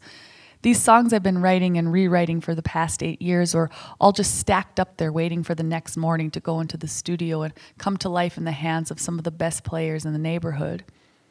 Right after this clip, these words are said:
If you would have asked the sixteen-year-old version of me what most intimidated me as a young woman pursuing some sort of music career, I would have told you it was this, this exact situation.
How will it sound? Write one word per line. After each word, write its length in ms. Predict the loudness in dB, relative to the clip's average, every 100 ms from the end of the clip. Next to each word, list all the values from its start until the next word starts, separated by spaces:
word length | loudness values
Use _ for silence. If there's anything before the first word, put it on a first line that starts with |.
| _ -20 -14 -8
If 120 | -2
you 100 | 2
would 100 | 2
have 100 | 2
asked 380 | 4 2 0 -6
the 60 |
sixteen-year-old 920 | -4 -4 -4 -4 -2 0 2 2 0
version 380 | 0 2 2 0
of 140 | -2 0
me 180 | 0
what 260 | 2 0 -2 -12 -20 -2
most 300 | 4 4 4
intimidated 680 | 0 0 2 2 4 4 2
me 200 | 2 2
as 140 | 2 0
a 60 |
young 340 | 2 2 4 4
woman 260 | 4 2
pursuing 540 | 0 -4 -2 0 0 0
some 200 | -2 -2
sort 260 | 0 0
of 80 | 2
music 380 | 2 2 2 -4
career, 440 | -4 0 0 0 -4 -18 -20 -12 6
I 120 | 8
would 100 | 8
have 120 | 4
told 260 | 2 2 4
you 120 | 2
it 100 | 2
was 240 | 2 0 0
this, 580 | -2 -2 -4 -8 -12 -16 _
this 240 | 0 0 0
exact 540 | -4 0 2 0 -6
situation. 880 | -6 -4 -2 -2 -2 -2 -2 -4 -6